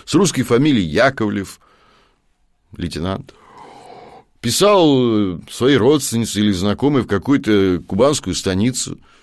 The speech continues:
о том, что вот они летом сорок четвёртого сражаются на Западной Украине, и там есть замечательные слова. "Я давно п-, хотел п-,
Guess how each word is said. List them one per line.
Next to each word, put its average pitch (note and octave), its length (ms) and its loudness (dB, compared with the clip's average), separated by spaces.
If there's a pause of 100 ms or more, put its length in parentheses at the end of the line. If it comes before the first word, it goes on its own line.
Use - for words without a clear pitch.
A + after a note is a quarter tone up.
(260)
о D#2+ 100 -10
том, C#3+ 200 0
что - 160 -2
вот C3+ 180 0
они A2+ 180 2
летом G#2+ 320 0
сорок F2+ 220 -6
четвёртого G2+ 720 -2
сражаются G2+ 540 0
на G2+ 60 -2
Западной F#2 420 -2
Украине, B2+ 460 0
и G#2+ 200 0
там D#3+ 200 0
есть A3 180 -4
замечательные G#3 420 -2
слова. D3+ 260 4
"Я C3 120 4
давно D3 240 2
п-, B2+ 100 -12
хотел C3+ 340 -2
п-, A#2 140 -8